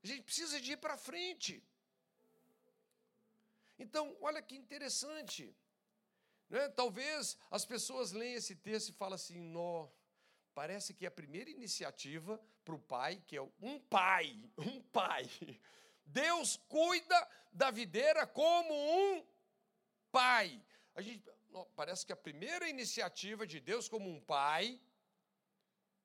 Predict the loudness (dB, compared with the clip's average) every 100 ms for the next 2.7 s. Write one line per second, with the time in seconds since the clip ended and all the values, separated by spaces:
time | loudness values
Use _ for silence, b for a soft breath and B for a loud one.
0 | _ -8 -8 0 0 0 -12 -4 -4 -2
1 | -6 _ -6 -4 -4 -6 -8 -8 -10 -10
2 | -12 -12 -12 -12 -12 -16 -20